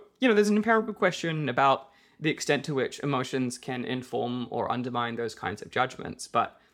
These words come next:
I think what's important for the Stoics is just that there seem to be a lot of cases where people are responding to wrongdoing, not taking it as a personal harm,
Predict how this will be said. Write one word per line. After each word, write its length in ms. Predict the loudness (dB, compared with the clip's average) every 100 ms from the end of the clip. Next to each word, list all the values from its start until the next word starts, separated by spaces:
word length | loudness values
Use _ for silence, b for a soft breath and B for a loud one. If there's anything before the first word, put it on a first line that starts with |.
| b _
I 60 | 2
think 280 | 2 2 -4
what's 260 | 2 2 2
important 360 | 0 2 0
for 80 | -4
the 80 | -8
Stoics 420 | -2 -2 -2 -6
is 80 | -6
just 220 | -6 -6
that 140 | -8 -2
there 100 | 0
seem 220 | 2 0
to 100 | 0
be 100 | 2
a 80 | 2
lot 220 | 4 2
of 100 | 0
cases 540 | -4 -6 -6 -8 -8 -14 b b
where 120 | -2 0
people 600 | 0 0 2 2 0 -2
are 100 | -2
responding 600 | -2 -6 -2 0 0 -2 -4
to 80 |
wrongdoing, 680 | -2 0 0 -4 -8 -12 -18 -20 _ _ _
not 340 | -4 2 2 2
taking 400 | 0 0 2 2
it 160 | 0 -2
as 180 | -2
a 80 | -2
personal 540 | -2 -4 -6 -8 -8 -4
harm, 480 | -2 -2 -4 -8